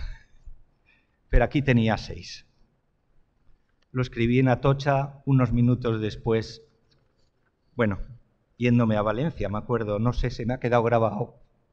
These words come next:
dónde iba cuando escribí este poema. La hija del dragón. La hija del dragón tiene seis años. La hija del dragón es mala a veces.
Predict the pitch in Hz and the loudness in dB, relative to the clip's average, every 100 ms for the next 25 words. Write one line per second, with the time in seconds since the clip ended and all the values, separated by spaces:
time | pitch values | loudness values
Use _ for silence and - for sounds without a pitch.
0 | _ _ 127 120 113 117 113 113 117 104 | _ _ 0 2 2 0 0 -2 -2 -4
1 | - 101 107 - - 95 87 87 - _ | -6 -6 -4 -6 -8 -6 -8 -8 -16 _
2 | _ _ _ _ 113 127 135 147 127 113 | _ _ _ _ 2 2 4 2 4 0
3 | 110 101 95 - - - _ _ _ _ | -2 -2 0 -2 -2 -16 _ _ _ _
4 | _ _ - - - - - - - - | _ _ 2 2 2 -10 -10 -12 -14 -2
5 | - - 113 123 139 147 143 131 127 139 | -2 0 2 2 4 4 6 4 4 4
6 | 160 165 - - - _ _ _ _ _ | 2 0 -8 -20 -20 _ _ _ _ _
7 | _ _ _ _ _ _ _ _ _ _ | _ _ _ _ _ _ _ _ _ _
8 | _ _ _ 135 135 123 - 117 - 107 | _ _ _ 6 6 4 0 -2 0 0
9 | 101 98 - - _ _ _ _ _ _ | 0 -4 -8 -18 _ _ _ _ _ _
10 | _ _ _ _ _ _ - 117 127 135 | _ _ _ _ _ _ -2 2 2 2
11 | 139 123 120 117 117 156 165 160 - _ | 2 2 2 2 2 2 0 -6 -16 _
12 | - _ _ _ _ 120 120 107 113 143 | -20 _ _ _ _ -4 -2 0 2 4
13 | 95 78 - _ 101 92 95 - - - | 2 -4 -14 _ -4 -2 6 4 4 -10